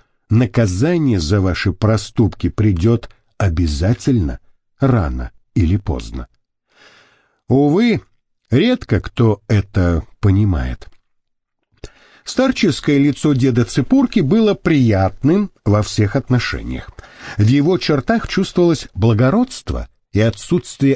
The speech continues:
озлобленности, присущей многим старикам. Эта озлобленность пожилых людей извинительна. Она неосознанная и происходит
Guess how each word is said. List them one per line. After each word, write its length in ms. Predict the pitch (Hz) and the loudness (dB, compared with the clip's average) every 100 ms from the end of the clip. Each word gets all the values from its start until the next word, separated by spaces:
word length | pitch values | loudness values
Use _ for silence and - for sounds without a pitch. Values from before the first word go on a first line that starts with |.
| - | 0
озлобленности, 1160 | 117 87 110 107 104 101 78 76 71 - - | -4 0 0 2 2 2 0 -2 -6 -10 -12
присущей 600 | - 87 92 104 - - | -4 -4 0 -2 -2 0
многим 440 | 110 113 107 82 92 | 2 4 2 0 -2
старикам. 540 | - 110 127 90 65 - _ _ _ - | 0 0 0 -4 -8 -12 _ _ _ -2
Эта 280 | 113 - 113 | 0 2 0
озлобленность 760 | 98 120 123 131 127 95 87 | 2 2 2 2 2 0 -2
пожилых 500 | - 95 113 123 101 | 0 2 2 2 2
людей 540 | 110 117 92 170 160 - _ _ | 2 2 2 2 0 -2 _ _
извинительна. 1000 | 101 78 78 82 95 175 - 76 64 57 - _ _ - - | -2 -2 -2 0 0 0 -2 -4 -4 -10 -18 _ _ -12 -4
Она 540 | 110 135 160 170 160 143 _ _ _ | 0 2 2 2 0 -2 _ _ _
неосознанная 1300 | 120 151 151 - - 233 113 101 87 78 76 65 - _ _ _ - | 0 2 0 -2 0 0 2 0 0 -2 -2 -6 -10 _ _ _ -6
и 100 | 175 | -2
происходит 800 | 190 185 202 - 220 185 202 - | 0 2 0 0 0 2 0 -4